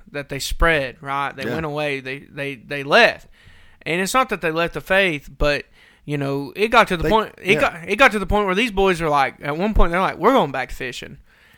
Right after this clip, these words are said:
Speaker 1: And what happened? He appeared there. He came to them there. Um, you know, like sheep, uh, they scattered. I think that's what the verse says in Isaiah. I mean, Jesus is being crucified, and after he dies,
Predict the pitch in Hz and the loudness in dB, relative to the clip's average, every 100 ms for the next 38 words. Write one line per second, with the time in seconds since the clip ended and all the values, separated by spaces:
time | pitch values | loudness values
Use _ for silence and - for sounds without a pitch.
0 | - 143 170 202 180 139 - 139 - 208 | -8 0 6 6 6 0 -8 -2 0 0
1 | 131 - 147 - _ - 139 208 185 131 | -6 -14 -16 -20 _ -12 -2 0 0 -4
2 | 110 135 120 67 - - - - _ - | -12 -12 -10 -10 -12 -18 -20 -20 _ -18
3 | - 113 107 - 147 139 135 131 92 156 | -10 -10 -10 -10 -8 -6 -4 -6 -4 0
4 | 156 - - 202 180 - - 156 147 151 | 0 2 2 2 0 -6 -8 -6 -2 -2
5 | 143 - 160 156 139 120 135 - _ - | -2 0 4 6 4 -4 -12 -16 _ -12
6 | 135 156 143 139 147 135 147 143 - 135 | -10 -6 -6 -6 -6 -4 -4 -4 -6 -6
7 | 135 135 135 139 139 143 143 143 156 156 | -8 -8 -8 -8 -6 -4 -2 -2 -2 -4
8 | 147 - - - _ - 180 214 208 175 | -6 -12 -20 -20 _ -6 -2 0 0 -4
9 | 165 185 170 160 202 202 - 175 165 156 | -4 -2 -2 -2 -2 -2 -2 -2 0 2
10 | 151 151 143 147 147 147 165 175 165 151 | 2 0 -4 -10 -8 -4 -2 -4 -6 -6
11 | 160 143 151 175 156 123 123 131 | -4 2 6 8 6 2 -4 -10